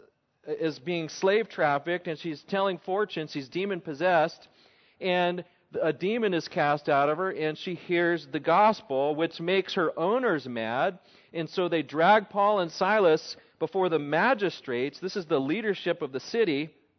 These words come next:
The city leaders tear off the clothes of Paul and Silas, beat them publicly,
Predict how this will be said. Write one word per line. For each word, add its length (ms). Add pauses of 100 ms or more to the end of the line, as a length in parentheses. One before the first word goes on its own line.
(500)
The 100
city 380
leaders 580
tear 300
off 240
the 80
clothes 360
of 120
Paul 260
and 100
Silas, 520 (580)
beat 320
them 220
publicly, 800